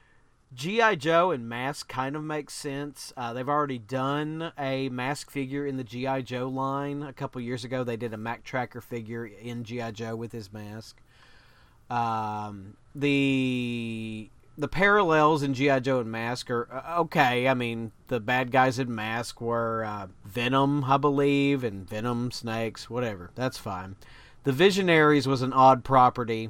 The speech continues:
uh, a holographic, uh, they were figures with holographic,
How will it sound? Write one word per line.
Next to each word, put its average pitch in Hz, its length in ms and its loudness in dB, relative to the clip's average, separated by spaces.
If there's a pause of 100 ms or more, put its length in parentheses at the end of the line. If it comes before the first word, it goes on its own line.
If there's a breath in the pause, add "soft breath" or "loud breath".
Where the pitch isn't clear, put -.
(100)
uh, 113 280 2 (140)
a 117 80 -6
holographic, 135 1000 4
uh, 104 300 -6 (520 soft breath)
they 147 120 0
were 127 100 2
figures 165 420 4
with 113 140 -6
holographic, 127 920 4